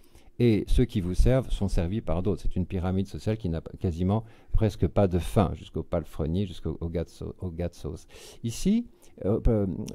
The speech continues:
euh, sur l'actuelle place Baudoyer, mais qui était rue de la Verrerie, j'attirais votre attention sur cet édifice commandité par, euh, là c'est la fabrique de l'église Saint, Saint-Gervais. Et voyez-vous, ici, alors on a également des luxes de plans, évidemment,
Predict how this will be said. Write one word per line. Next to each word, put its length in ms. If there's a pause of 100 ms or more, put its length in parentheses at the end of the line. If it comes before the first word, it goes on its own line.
(160)
euh, 140
sur 260
l'actuelle 400
place 260
Baudoyer, 500
mais 120
qui 80
était 160
rue 160
de 60
la 80
Verrerie, 560 (260)
j'attirais 340
votre 220
attention 440
sur 200
cet 220
édifice 480
commandité 680
par, 340 (440)
euh, 320
là 160
c'est 160
la 100
fabrique 640
de 220
l'église 460
Saint, 540
Saint-Gervais. 680 (420)
Et 240
voyez-vous, 600
ici, 460
alors 300
on 180
a 240
également 500
des 140
luxes 340
de 100
plans, 340
évidemment, 340